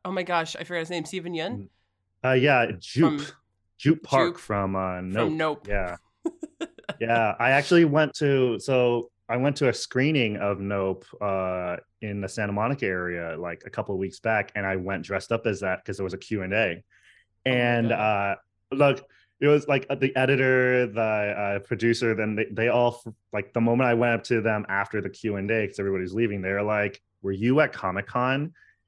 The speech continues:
Speaker 2: 'Cause we saw that we were getting photos around, and I was like, "Yes!" <laughs> And I was like,
Speaker 1: Oh
Speaker 2: "Oh my
Speaker 1: my
Speaker 2: God."
Speaker 1: gosh, that just,
Speaker 2: So
Speaker 1: that's the best. That's
Speaker 2: they
Speaker 1: the
Speaker 2: were like,
Speaker 1: best.
Speaker 2: they're, they're like, "We're," like, "Yeah, we sent a couple to Jordan." I was like, "Yes, yes, this is so awesome."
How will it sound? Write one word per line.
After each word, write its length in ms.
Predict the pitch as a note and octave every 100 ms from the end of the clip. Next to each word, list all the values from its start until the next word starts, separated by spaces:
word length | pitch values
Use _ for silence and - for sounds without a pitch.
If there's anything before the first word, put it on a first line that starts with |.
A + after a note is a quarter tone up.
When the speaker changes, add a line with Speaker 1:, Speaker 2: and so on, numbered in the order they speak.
| _
Speaker 2:
'Cause 120 | -
we 60 | A2+
saw 260 | - B2+ A#2+
that 140 | A#2+
we 100 | B2+
were 120 | A#2+
getting 260 | A#2 B2 C3
photos 640 | - C3 C3 A#2+ G2+ G2
around, 540 | A2 G#2+ A2 G2+ F2+ -
and 140 | G#2 G2+
I 80 |
was 100 | A2
like, 200 | G#2+ G2+
"Yes!" 640 | G#2+ D3+ F#3+ E3+ E3 - -
<laughs> 20 |
And 100 | C#3
I 100 | D#3
was 100 | C3+
like, 100 | F#3
Speaker 1:
Oh 200 | G3 G3
Speaker 2:
"Oh 20 |
my 80 | F#3+
Speaker 1:
my 180 | F#3 F3+
Speaker 2:
God." 120 | -
Speaker 1:
gosh, 720 | E3+ F3+ F3 E3 C#3+ C#3+ - -
that 260 | D3 D#3+ D#3+
just, 240 | F3 D#3+
Speaker 2:
So 360 | E3+ E3+ E3 - -
Speaker 1:
that's 260 | C#3 C#3+
the 80 | -
best. 480 | B2+ A#2 B2+ - - _ -
That's 160 | F3+
Speaker 2:
they 100 | D4+
Speaker 1:
the 60 | G3+
Speaker 2:
were 80 | G#3
like, 220 | G#3 F#3
Speaker 1:
best. 140 | D#4 D4
Speaker 2:
they're, 260 | C4 G3
they're 220 | F#3+ F3+ F3+
like, 240 | E3+ E3
"We're," 300 | C#3+ E3+ F#3 A#3
like, 260 | D#3 D3+ D3+
"Yeah, 180 | F3+ D#3+
we 220 | D3+ F#3
sent 400 | F#3 - F3 G3+
a 80 | D#3+
couple 300 | - D3+ D3+
to 100 | D3
Jordan." 480 | G#2+ C3 D3+ B2+ G2+
I 80 |
was 80 | A#2
like, 140 | B2 B2
"Yes, 640 | C3+ F#3 F3+ D#3+ - -
yes, 220 | - E3 D3+
this 140 | C3
is 100 | B2+
so 160 | C3+ B2+
awesome." 540 | A2+ - G#2 F#2 F#2+